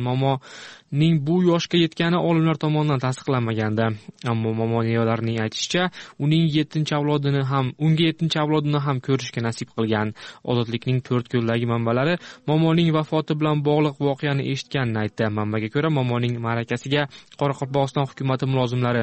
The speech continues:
mahalliy davlat hokimiyati vakillari kelishgan. Xabarda To'ti Momoning qachon vafot etgani haqida aniq ma'lumot berilmagan. Ozodlik manbasining aytishicha, voqea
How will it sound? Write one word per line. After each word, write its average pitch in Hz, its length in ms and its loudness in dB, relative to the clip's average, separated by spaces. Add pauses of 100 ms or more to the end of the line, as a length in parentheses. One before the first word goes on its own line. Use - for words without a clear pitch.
(120)
mahalliy 117 340 0
davlat 120 380 -2
hokimiyati 123 560 -2
vakillari 120 440 -2
kelishgan. 113 460 -2 (360)
Xabarda 117 360 2
To'ti 135 240 -4
Momoning 123 420 0 (100)
qachon 131 280 0
vafot 123 340 -6
etgani 123 300 -2
haqida 123 300 -2 (120)
aniq 120 200 -2 (120)
ma'lumot 123 460 -2
berilmagan. 104 640 -2 (340)
Ozodlik 113 400 -4
manbasining 107 520 -4
aytishicha, - 360 -2
voqea 147 400 0